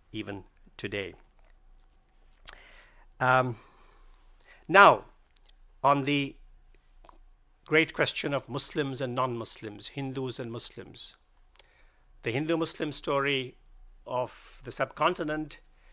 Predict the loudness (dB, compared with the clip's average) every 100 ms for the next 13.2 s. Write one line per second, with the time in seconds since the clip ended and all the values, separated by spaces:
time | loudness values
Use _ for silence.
0 | -20 -10 -8 -6 -2 4 4 2 -4 -6
1 | -6 -4 -4 -4 -10 -10 -12 -12 -12 -6
2 | -4 0 2 0 -2 -6 -4 -4 -4 -6
3 | -4 -2 -2 -4 -10 -10 -12 -18 -20 -20
4 | _ -20 -20 -20 -20 -20 -20 _ -12 -4
5 | -4 -4 -10 -20 -20 -20 -20 -20 -20 -20
6 | -20 -10 -4 -2 2 2 0 -2 -2 -4
7 | -12 -20 _ -20 -20 -10 -8 -6 -6 -6
8 | -6 4 4 4 -2 -2 -4 -10 -20 -20
9 | -20 -20 -20 -20 -20 -20 -20 -20 -16 -10
10 | -8 -8 -12 -18 -20 -20 -20 -20 -20 -18
11 | -6 -2 -2 -4 -12 0 6 6 6 4
12 | 4 0 -4 -2 -2 0 0 0 2 2
13 | 2 -2